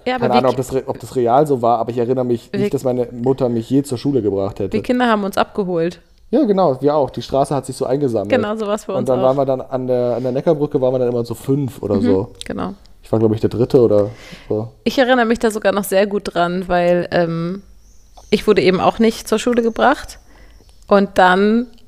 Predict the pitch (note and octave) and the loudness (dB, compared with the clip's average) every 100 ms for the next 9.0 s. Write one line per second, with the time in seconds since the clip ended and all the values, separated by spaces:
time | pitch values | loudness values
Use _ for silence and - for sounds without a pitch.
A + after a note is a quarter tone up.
0 | - - G3 F#3+ - - - G#3 G3 G3 | -20 -4 -2 -2 -8 -12 0 2 2 2
1 | F3+ F#3 F#3 F3 F3 - E3+ E3+ - _ | 0 0 0 -2 -2 0 0 -2 -12 _
2 | _ E3+ F3 F#3 A3+ - - G3+ F3+ F3+ | _ -2 0 2 2 2 2 2 2 0
3 | E3+ F3+ A3+ - F#3 F#3 G#3 A#3+ B3+ E3+ | -2 -2 -4 0 0 0 2 0 0 -4
4 | D#3+ E3 E3+ E3 E3 - - - - - | -4 -6 -6 -6 -6 -12 -20 -20 -20 -20
5 | - G3+ G3 A3+ A#3 A#3+ A#3 F#3+ A3+ B3+ | -2 -2 2 2 2 0 0 2 0 -2
6 | A#3+ B3 - A3+ G#3+ G3 G3 F3 A3 G3 | -6 -6 0 2 4 2 0 -4 -2 -2
7 | F3 G3 - G3+ A#3+ A#3+ B3+ D4+ - - | -2 -4 -4 0 2 2 2 -2 -8 -20
8 | - _ _ _ _ _ - _ D3 E3 | -20 _ _ _ _ _ -20 _ 0 0